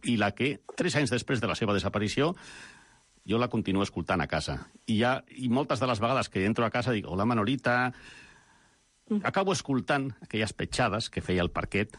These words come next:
Speaker 1: aquell cri, cri, cri, i quan tinc un dilema professional o personal, sempre, eh, sempre, sempre, sempre dic en veu alta, «Manolita, què faig?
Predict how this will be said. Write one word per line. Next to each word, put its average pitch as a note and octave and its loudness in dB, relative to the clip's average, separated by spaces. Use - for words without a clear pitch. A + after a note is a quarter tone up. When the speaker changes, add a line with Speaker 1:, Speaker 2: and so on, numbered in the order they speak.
Speaker 1:
aquell G#2 0
cri, D#3+ 0
cri, F3 -2
cri, A2 0
i B2+ 0
quan A#2 0
tinc E3 2
un D#3+ 2
dilema B2+ 2
professional A#2+ 0
o F#2+ 2
personal, A#2+ 0
sempre, A#2 2
eh, F#2 0
sempre, E2 -2
sempre, - -2
sempre F#2+ -2
dic B2 0
en F#2+ 0
veu F2 2
alta, F2 -2
«Manolita, D#2+ 0
què - -6
faig? - -8